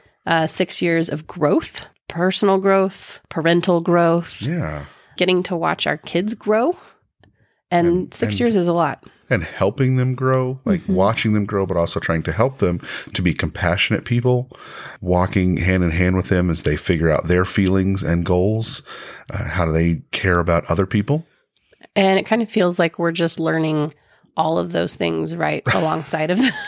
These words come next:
Speaker 2: Right.
Speaker 1: It, it, I don't know what happened to us, but it doesn't feel like we're very far ahead of where our children are developing. And
Speaker 2: I,
Speaker 1: maybe we're just
Speaker 2: I
Speaker 1: stopping
Speaker 2: think,
Speaker 1: to pay attention.
Speaker 2: I think we're paying attention.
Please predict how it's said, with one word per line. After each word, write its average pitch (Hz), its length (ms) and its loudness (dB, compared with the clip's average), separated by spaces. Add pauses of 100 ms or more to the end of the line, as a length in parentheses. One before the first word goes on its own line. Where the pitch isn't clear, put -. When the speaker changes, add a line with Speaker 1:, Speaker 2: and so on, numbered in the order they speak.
Speaker 2:
Right. - 580 -2 (300)
Speaker 1:
It, 202 200 2
it, 208 140 2 (340)
I 202 60 2
don't 294 160 2
know 285 120 2
what 220 140 0
happened 202 380 -2
to 220 100 0
us, 214 160 0
but 175 120 0
it 165 100 -2
doesn't 208 320 0
feel 226 160 0
like 180 160 2
we're 170 120 2
very 175 240 -2
far - 320 -4
ahead 165 580 0 (300)
of 170 200 0
where 170 240 2
our 160 220 2
children 156 720 -2 (760)
are 165 120 2
developing. 165 680 -2 (220)
And 190 140 2
Speaker 2:
I, 175 40 4
Speaker 1:
maybe 180 180 2
we're 185 100 2
just 170 180 0
Speaker 2:
I 185 60 2
Speaker 1:
stopping 202 200 2
Speaker 2:
think, 175 120 2
Speaker 1:
to 160 80 -2
pay 170 140 0
attention. 165 580 -4
Speaker 2:
I - 20 4
think 226 180 2
we're 180 120 2
paying 151 260 0
attention. 120 500 -2